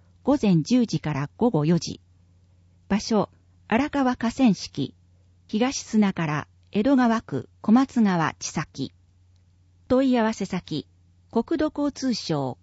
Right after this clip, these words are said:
関東地方整備局荒川下流河川事務所危機管理室。電話、三九零二五六九六。防災課防災計画係。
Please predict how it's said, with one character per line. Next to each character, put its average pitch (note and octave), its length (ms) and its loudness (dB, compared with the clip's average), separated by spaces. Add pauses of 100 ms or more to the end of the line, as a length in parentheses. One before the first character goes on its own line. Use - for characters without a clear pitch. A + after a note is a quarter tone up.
関 C#4+ 280 2
東 E3 180 -2
地 F#3+ 140 -4
方 B3 200 0
整 A3 240 -2
備 G3+ 140 0
局 C#3 440 -8 (260)
荒 B3+ 240 -2
川 A3 260 -2
下 G3 160 -4
流 F#3+ 400 0
河 G3 140 -4
川 A#3 260 2
事 G3+ 100 0
務 D#3+ 120 4
所 - 280 -8 (360)
危 - 120 -20
機 C4 120 0
管 A3 240 0
理 F#3 100 -2
室。 - 360 -12 (920)
電 G#3+ 240 2
話、 D#3+ 220 -2 (460)
三 D4 260 -2
九 B3+ 320 0
零 E3+ 300 0
二 C#3+ 320 0 (140)
五 C4 220 2
六 A#3+ 260 -2
九 E3+ 240 0
六。 - 340 -6 (1160)
防 C4 200 4
災 G#3+ 300 -2
課 - 320 -4 (160)
防 C4+ 160 2
災 B3 260 -2
計 A3+ 200 -2
画 G3 140 -4 (120)
係。 D#3+ 420 -4